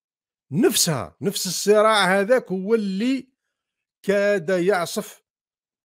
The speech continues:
بال-، بالثورة، وكاد يعصف بالتلاحم من الجزائريين اللي هما كان العدو نتاعهم واحد. هذا الناس اللي هما يتكلموا في هذا الموضوع،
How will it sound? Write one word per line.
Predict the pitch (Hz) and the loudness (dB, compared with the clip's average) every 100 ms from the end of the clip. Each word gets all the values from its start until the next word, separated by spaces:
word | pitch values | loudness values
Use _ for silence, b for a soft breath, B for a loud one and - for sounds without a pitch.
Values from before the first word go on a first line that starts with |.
| - | -20
بال-، | 101 139 131 123 113 | -12 -10 -8 -8 -8
بالثورة، | 104 120 - 151 135 185 175 _ _ _ _ _ | -8 -10 -4 -4 -4 -6 -10 _ _ _ _ _
وكاد | 135 135 185 180 131 | -8 -4 -4 -4 -4
يعصف | 131 208 156 - 214 - | 0 0 0 -4 -8 -6
بالتلاحم | 123 - 139 143 185 185 175 | -12 -8 -6 -6 -6 -6 -8
من | 131 120 | -8 -10
الجزائريين | 104 143 120 139 139 135 139 185 139 - _ - | -8 -8 -6 -6 -6 -8 -6 -6 -6 -12 _ -14
اللي | 123 139 | -6 -4
هما | 123 147 139 | -4 -4 -4
كان | 120 151 151 156 - _ _ _ _ _ | -6 -6 -6 -8 -14 _ _ _ _ _
العدو | - 123 123 135 127 | -10 -8 -6 -8 -8
نتاعهم | 110 120 127 113 | -8 -10 -8 -10
واحد. | 82 - _ _ _ _ _ _ _ _ _ _ b b b b b b | -12 -16 _ _ _ _ _ _ _ _ _ _ b b b b b b
هذا | 180 185 | 0 0
الناس | 208 254 - | 2 2 2
اللي | 220 220 | 0 2
هما | 202 208 196 156 123 - _ _ _ - | 4 6 4 2 -4 -8 _ _ _ -20
يتكلموا | 127 - 185 160 165 196 | -18 -10 -8 -6 -4 -4
في | 185 | -2
هذا | 139 131 | -6 -6
الموضوع، | 127 123 110 98 95 - | -8 -6 -6 -6 -8 -10